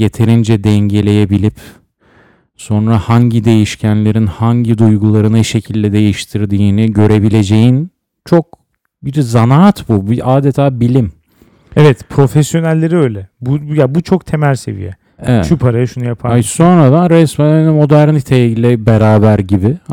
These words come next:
Speaker 1: <laughs> öyle bir anlatının içinde sunabilirsin. Modernite ile beraber hep terazinin bir kısmına parayı koyuyorsun.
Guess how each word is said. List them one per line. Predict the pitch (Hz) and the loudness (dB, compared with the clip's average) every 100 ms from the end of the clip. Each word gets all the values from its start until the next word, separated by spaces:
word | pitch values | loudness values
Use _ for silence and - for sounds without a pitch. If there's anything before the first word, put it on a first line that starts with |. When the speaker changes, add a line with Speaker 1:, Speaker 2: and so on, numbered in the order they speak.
| 120 | 0
Speaker 1:
<laughs> | 101 143 139 - | 0 0 -2 2
öyle | 131 123 | 2 4
bir | |
anlatının | 123 120 117 117 120 120 | 2 2 2 2 0 0
içinde | 107 113 117 | 0 0 0
sunabilirsin. | 110 110 110 110 113 92 - 147 - - - _ | 0 0 0 0 -2 -4 -8 -12 -14 -20 -20 _
Modernite | 123 127 135 143 147 135 117 | 0 4 4 4 2 2 0
ile | 113 127 | 2 2
beraber | 135 113 107 143 165 _ _ _ _ _ _ _ _ | 2 2 2 0 -2 _ _ _ _ _ _ _ _
hep | 147 156 _ | 0 0 _
terazinin | - 135 139 135 127 143 147 | 0 2 2 2 0 0 -2
bir | |
kısmına | 135 117 127 156 | -2 -6 -2 -2
parayı | - 131 131 131 | 0 2 2 2
koyuyorsun. | 117 98 95 - - | 0 0 -2 -4 -16